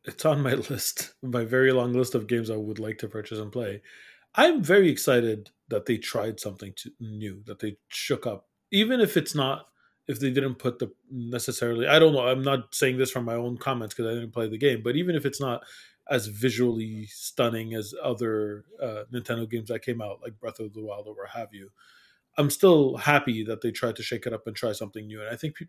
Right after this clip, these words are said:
gamers, um, should be patient and let people try things and not expect the perfect game each time, uh, and just appreciate things that have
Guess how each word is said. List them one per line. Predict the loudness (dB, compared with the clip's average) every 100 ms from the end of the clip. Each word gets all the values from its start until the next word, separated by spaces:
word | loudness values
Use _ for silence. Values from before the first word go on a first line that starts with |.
| -12 -6
gamers, | -4 -2 -2 -4 -4 -10 -18 _ _ _ _ _
um, | -2 0 0 -2 -8 -12 -16 _ _ _ _ _
should | -12 -10 -12 _ _ _
be | -4
patient | 2 4 4 2 -2 -4 -8
and | -8 -8 -10 -6 2
let | 2 2
people | -4 0 2 2 0 -8
try | -4 2 2
things | 2 0 0 -6 -8
and | -6
not | -4 -4
expect | -6 -8 -4 -4 -2
the | -6
perfect | -4 -4 -4 -8 _
game | 0 0 -2 -8
each | -10 -12 -12
time, | -10 -8 -8 -12 -16 _ _ -20 _ _
uh, | -6 -4 -4
and | -6
just | -6 -6
appreciate | -8 _ -16 -10 -6 -6 -8 -10
things | -12 -12 -16 -16 -18 -16
that | -12 -10
have | -8 -10